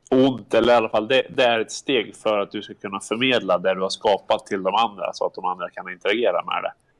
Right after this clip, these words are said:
Men själva, jag kan tänka mig att själva skapandet i sig är mer fascinerande och intressant än att bara sitta och, och berätta om det för andra.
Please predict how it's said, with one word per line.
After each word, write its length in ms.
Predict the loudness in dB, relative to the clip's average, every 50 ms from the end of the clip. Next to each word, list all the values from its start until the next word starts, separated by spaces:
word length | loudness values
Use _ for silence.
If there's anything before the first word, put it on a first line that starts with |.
| _ _ _ _
Men 140 | -6 -6 -4
själva, 380 | -2 -2 -2 0 0 -2 -2 -4 -4
jag 200 | -2 -2 -2 -2
kan 120 | -4 -4
tänka 360 | -2 -2 -2 -2 -2 -2 0
mig 140 | 0 2 2
att 200 | 0 0 -4 -4
själva 260 | -2 0 0 0 -2
skapandet 960 | -4 -2 0 0 0 0 0 _ -2 -2 0 -2 -2 -4 -4 _ -18 -18 -18 _ _ _ _ _ _ _ _ _ _ _ _ _ _ _ _ _ _ _ _ _ _ _ _ _ _ _ _
i 140 | -4 -4 -4
sig 580 | -4 -2 2 2 4 6 4 4 4 2 -2 -4 -2
är 400 | 0 2 2 2 2 0 -2 -4 -6 -6
mer 420 | -4 0 2 2 2 2 0 -4 -8 _ _ _ _ _ _ _ _ _ _ _ _ _ _ _ _ _ _ _ _ _ _ _ _ _ -14 -12 -10 -10 -8 -6
fascinerande 640 | -4 -4 -2 -2 0 2 2 4 4 4 4 4
och 100 | 4 4
intressant 520 | 2 2 0 -2 0 0 0 0 -4 -6 -4
än 320 | -2 -2 -2 -2 -4 -10 -16 -20 _ _
att 160 | -10 -8 -2
bara 160 | 0 2 2 2
sitta 260 | 0 -2 -2 -2 -2
och, 300 | -2 -2 -4 -2 -2 -2
och 80 | -2 -2 -6 -10 -4 -2
berätta 500 | 0 0 0 -2 -6 _ 0 0 0 0 0
om 200 | -2 -2 -2 -2
det 160 | -4 -4 -6 -8 -6 _
för 80 | 0 0
andra. 340 | 0 0 0 -2 -4 -4